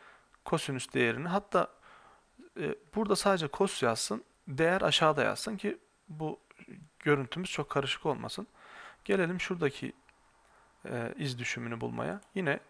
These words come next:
dik doğru diyorum ve şuradan bu doğruya bir dikme çiziyorum.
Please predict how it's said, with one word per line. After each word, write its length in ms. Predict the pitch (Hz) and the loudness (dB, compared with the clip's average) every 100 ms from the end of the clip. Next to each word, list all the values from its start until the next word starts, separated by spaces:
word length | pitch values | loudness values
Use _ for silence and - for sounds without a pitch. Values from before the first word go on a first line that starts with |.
| _ - | _ -6
dik 240 | 160 170 - | -6 -6 -2
doğru 280 | 123 117 120 | 0 0 -4
diyorum 360 | 123 139 196 - _ _ _ _ - _ _ _ - | -4 -4 -6 -12 _ _ _ _ -20 _ _ _ 0
ve 220 | 156 202 - _ _ - | 0 0 -6 _ _ -14
şuradan 560 | - 165 135 131 190 - _ _ _ _ _ _ _ _ - _ _ | -8 -8 -2 -2 -2 -8 _ _ _ _ _ _ _ _ -20 _ _
bu 200 | 262 180 | -6 -2
doğruya 520 | 139 117 117 127 180 254 _ _ _ - | 0 0 0 0 -2 -4 _ _ _ -8
bir 100 | 165 | -6
dikme 280 | 135 - 175 | -6 -6 -4
çiziyorum. 480 | - 127 120 110 | -4 -4 -4 -6